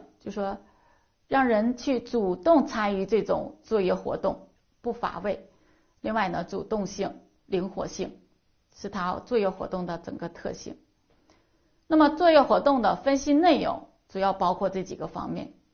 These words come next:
首先呢，分析作业活动的类型，啊，我们看一下这个活动呢，分，作业活动呢，分成几种类型。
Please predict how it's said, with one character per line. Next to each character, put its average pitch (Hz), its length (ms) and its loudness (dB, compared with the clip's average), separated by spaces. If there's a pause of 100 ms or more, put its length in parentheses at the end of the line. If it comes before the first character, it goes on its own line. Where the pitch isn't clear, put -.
(800)
首 247 200 6
先 320 240 4
呢， 202 260 4
分 311 140 0
析 311 180 -2
作 320 160 4
业 269 120 6
活 214 200 0
动 254 120 0
的 190 120 2
类 233 160 4
型， 185 460 -6 (180)
啊， 185 100 -8
我 190 100 -4
们 214 160 -4
看 247 180 -2
一 - 40 -6
下 202 180 -2
这 240 180 -2
个 202 120 0
活 190 200 -4
动 196 220 -2
呢， 170 200 -2 (320)
分， 233 180 0
作 247 160 2
业 208 100 4
活 196 180 -2
动 220 180 -2
呢， 175 140 -2
分 226 220 -4
成 190 340 -6 (260)
几 233 180 -6
种 233 200 0
类 185 160 0
型。 180 360 -8